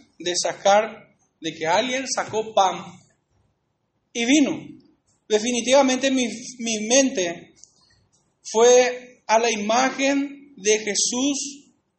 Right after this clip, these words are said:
cuando bendice al Padre en sus oraciones y oficia la última cena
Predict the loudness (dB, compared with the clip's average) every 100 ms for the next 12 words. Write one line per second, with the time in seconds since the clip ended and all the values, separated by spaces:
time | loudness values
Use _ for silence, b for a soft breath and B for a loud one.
0 | _ _ -4 -2 -2 -6 -8 -4 -2 0
1 | -2 -2 -4 -2 0 0 -4 -10 -12 -10
2 | -8 -6 -4 -2 -2 -4 -4 -6 -6 -12
3 | -16 B B B B -2 -2 -2 -6 -4
4 | -4 -6 -6 -6 -6 -8 -10 -12 -12 -10
5 | -8 -8 -6 -8 -10